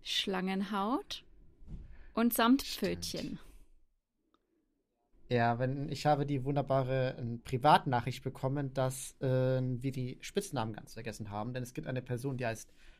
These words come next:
Speaker 2: auch Angela und sie fühlt sich immer angesprochen.
Speaker 1: <laughs>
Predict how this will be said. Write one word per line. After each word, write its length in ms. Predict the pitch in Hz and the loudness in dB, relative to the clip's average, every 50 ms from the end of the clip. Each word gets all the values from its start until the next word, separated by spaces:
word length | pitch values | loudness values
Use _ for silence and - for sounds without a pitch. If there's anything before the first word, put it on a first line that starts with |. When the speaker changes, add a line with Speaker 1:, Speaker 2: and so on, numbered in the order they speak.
| - - - | -20 2 6
Speaker 2:
auch 220 | 151 175 185 - | 6 6 6 6
Angela 420 | - 143 151 147 151 156 143 147 151 | 2 2 2 2 0 -2 -2 -2 -2
und 160 | 151 139 123 | -2 -2 -4
sie 80 | 135 | -6
fühlt 180 | - - - 151 | -6 -6 -6 -8
sich 140 | - - 127 | -8 -6 -6
immer 100 | 120 - | -4 -4
angesprochen. 1200 | 123 131 120 - - - - - 240 208 208 208 208 208 214 196 185 180 196 185 175 - - - | -4 -4 -6 -6 -10 -4 0 2 4 4 4 2 0 0 0 0 0 -2 -4 -4 -4 -6 -8 -10
Speaker 1:
<laughs> 80 | - | -14